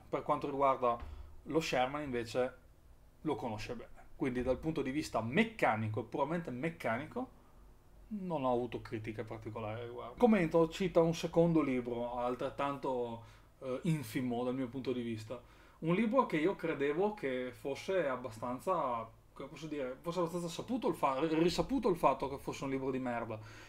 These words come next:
che è il libro, eh, chiamato, eh, The Sherman Tank Scandal. Ora, quel libro ha anche lui diversi problemi.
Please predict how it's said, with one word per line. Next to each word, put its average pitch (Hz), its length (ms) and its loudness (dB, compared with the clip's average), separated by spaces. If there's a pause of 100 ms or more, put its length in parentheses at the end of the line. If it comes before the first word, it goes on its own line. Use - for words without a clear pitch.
che 247 180 8
è 262 40 10
il 233 80 8
libro, 175 580 8
eh, 156 80 2
chiamato, 165 920 4
eh, 139 60 0
The 151 100 4
Sherman 170 380 4
Tank 139 240 -2
Scandal. 113 520 -2 (1200)
Ora, 139 220 4 (380)
quel 180 160 8
libro 202 480 8
ha 135 560 6 (440)
anche 147 240 0
lui 151 140 4
diversi 135 400 4
problemi. 120 640 -6